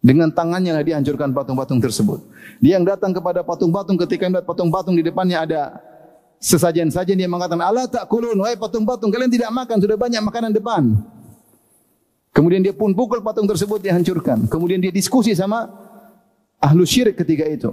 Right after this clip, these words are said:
Sehingga mereka murka, kemudian mereka tangkap dia, kemudian mereka hendak membakar Ibrahim alaihissalam. Dan dialah kemudian setelah diusir dari, pergi dari Babil, dia pergi ke kota lain, yaitu, eh,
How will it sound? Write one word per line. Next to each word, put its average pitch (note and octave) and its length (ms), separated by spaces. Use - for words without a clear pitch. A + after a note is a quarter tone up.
Sehingga D#3+ 240
mereka E3 320
murka, D#3+ 340
kemudian D#3 220
mereka D#3+ 260
tangkap D#3 380
dia, E3+ 80
kemudian E3 320
mereka D3+ 240
hendak C#3+ 160
membakar C3+ 320
Ibrahim A#2+ 400
alaihissalam. G#2+ 400
Dan F3+ 160
dialah B3+ 300
kemudian A3 320
setelah G3+ 240
diusir G#3 480
dari, F3 480
pergi F3+ 480
dari F3+ 160
Babil, G#3 400
dia G3+ 80
pergi G3+ 320
ke F#3 140
kota E3+ 320
lain, G3+ 320
yaitu, E3+ 260
eh, C3 640